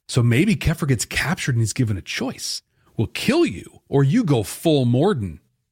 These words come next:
with us." And he does. And that leads to a Morden, Kefir, and Anna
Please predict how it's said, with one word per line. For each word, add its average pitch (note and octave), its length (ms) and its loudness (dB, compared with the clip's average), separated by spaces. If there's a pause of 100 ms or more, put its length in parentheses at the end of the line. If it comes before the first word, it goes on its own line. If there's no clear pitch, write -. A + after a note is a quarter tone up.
(100)
with B2 220 0
us." G#2+ 300 -2
And A#2 280 2
he G2+ 180 -2
does. B2+ 500 -2 (180)
And D3 220 0
that G#3 280 0
leads G#2 400 -6 (220)
to E3 200 2
a B2 40 0
Morden, F#3+ 760 2 (400)
Kefir, G#3+ 580 -4 (400)
and C3 220 -4 (160)
Anna F3 580 -2